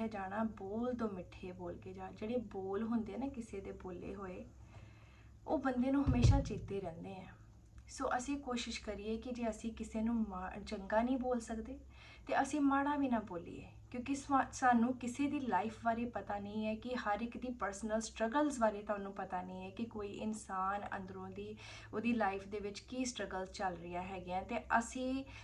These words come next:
ਪਾਪਾਂ ਦੇ ਭਾਗੀ ਨਾ ਬਣੀਏ। ਜੇ ਅਸੀਂ ਕਿਸੇ ਨੂੰ ਹਸਾ ਨਹੀਂ ਸਕਦੇ ਤੇ ਅਸੀਂ ਕਿਸੇ ਨੂੰ ਰਵਾਈਏ ਨਾ। ਸਾਨੂੰ ਕੋਈ ਹੱਕ ਨਹੀਂ ਕਿਸੇ ਨੂੰ ਦੁੱਖ ਦੇਣ ਦਾ ਜਾਂ ਰਵਾਉਣ ਦਾ।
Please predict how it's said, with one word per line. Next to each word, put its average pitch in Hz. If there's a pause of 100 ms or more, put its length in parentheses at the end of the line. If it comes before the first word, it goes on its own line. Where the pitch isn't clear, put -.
(120)
ਪਾਪਾਂ 247
ਦੇ 269
ਭਾਗੀ 196
ਨਾ 190
ਬਣੀਏ। 175
ਜੇ 214
ਅਸੀਂ 240
ਕਿਸੇ 247
ਨੂੰ 233
ਹਸਾ 247
ਨਹੀਂ 202
ਸਕਦੇ 180
ਤੇ -
ਅਸੀਂ 214
ਕਿਸੇ 208
ਨੂੰ 190
ਰਵਾਈਏ 180
ਨਾ। 180
ਸਾਨੂੰ 202
ਕੋਈ 202
ਹੱਕ 214
ਨਹੀਂ 175
ਕਿਸੇ 190
ਨੂੰ 185
ਦੁੱਖ 185
ਦੇਣ 180
ਦਾ 180
ਜਾਂ 196 (280)
ਰਵਾਉਣ 180
ਦਾ। -